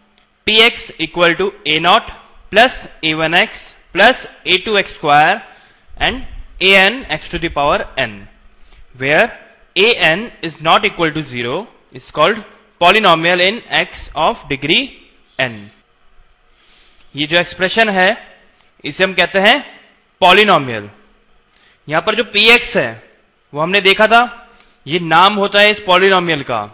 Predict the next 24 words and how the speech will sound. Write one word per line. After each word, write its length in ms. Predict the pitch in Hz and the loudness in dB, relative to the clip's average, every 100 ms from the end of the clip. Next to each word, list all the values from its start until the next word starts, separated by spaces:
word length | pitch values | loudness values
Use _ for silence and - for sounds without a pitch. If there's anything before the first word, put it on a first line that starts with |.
| _ _ _ _ - | _ _ _ _ -8
पी 120 | 156 | -6
एक्स 140 | 160 | -2
क्या 120 | 190 185 | 0 2
है? 200 | 214 247 | 2 0
पो-, 260 | - 156 | 0 0
इस 120 | 175 | 0
polynomial 500 | - 160 165 160 165 | 0 0 0 -2 -2
का 380 | 165 214 262 - - _ - | 2 4 2 -4 -20 _ -4
नाम 260 | 135 147 135 | 0 0 0
है। 240 | 113 110 _ _ _ _ | -6 -8 _ _ _ _
और 140 | 147 180 | 0 0
ये 60 | |
naming 300 | 190 190 220 | 2 2 0
हम 100 | 226 | 0
कैसे 240 | 214 220 233 | 0 2 2
करते 240 | 220 196 | 2 0
हैं? 240 | 135 110 - _ _ _ _ _ _ _ _ - | -2 -6 -18 _ _ _ _ _ _ _ _ -4
कोई 180 | 165 | -2
भी 100 | 180 | 0
एक 80 | 196 | -2
symbol 340 | - 180 196 202 | -4 -2 2 2
ले 60 | |
लेते 260 | 196 185 202 | 2 0 -2
हैं, 180 | 196 | -4